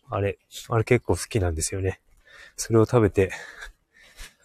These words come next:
す-、すぐ寝たんですけど、あのー、なんか朝起きてから、若干、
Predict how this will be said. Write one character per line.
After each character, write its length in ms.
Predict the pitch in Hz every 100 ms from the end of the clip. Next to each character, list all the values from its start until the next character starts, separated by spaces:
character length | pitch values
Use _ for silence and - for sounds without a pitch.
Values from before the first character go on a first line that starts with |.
| _ _ _ _ _ _
す-、 520 | - - - - -
す 200 | - -
ぐ 80 | 104
寝 120 | 85
た 120 | 85 95
ん 60 |
で 80 | 80
す 80 | -
け 100 | 101
ど、 160 | 98 - - - - _ _ _ _ _ _ _ _ _ _ _ _ _ _ _ _ _ _ _ _ _
あ 60 | 92
の 560 | 90 85 85 82 82 - - - -
ー、 20 | 131
な 60 |
ん 20 |
か 100 | 107
朝 180 | 113 - 101
起 80 | -
き 40 |
て 80 | 95
か 100 | 80
ら、 140 | 82 - - _ _ _ _ _ - - - _ _ _ - _ _ _ _ - -
若 140 | 104 - -
干、 280 | 117 107